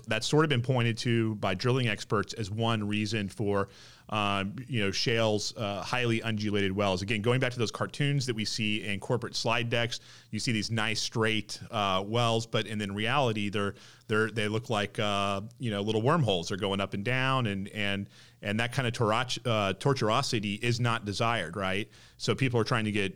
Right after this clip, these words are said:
uh, effectively stay in zone and then get straighter wells. Is that sort of what the, the prize for drillers is today?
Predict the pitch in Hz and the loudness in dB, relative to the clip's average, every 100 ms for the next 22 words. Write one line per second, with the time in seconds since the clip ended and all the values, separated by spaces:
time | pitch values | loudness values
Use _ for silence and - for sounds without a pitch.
0 | - 107 95 92 95 107 - 127 123 107 | -6 0 2 2 0 -2 -2 -2 0 0
1 | 104 95 - 123 113 120 120 127 123 110 | 0 0 0 0 2 2 4 4 2 2
2 | 107 104 - - 113 131 143 156 156 131 | -2 -2 -4 0 2 4 6 6 4 2
3 | 120 117 123 - 139 117 117 117 104 101 | 2 0 0 0 0 2 0 0 0 0
4 | - 113 - 117 123 123 120 - - 110 | -4 -6 0 2 2 0 -2 -6 -2 -2
5 | 113 117 123 123 131 - 135 135 | 2 2 4 4 2 0 0 0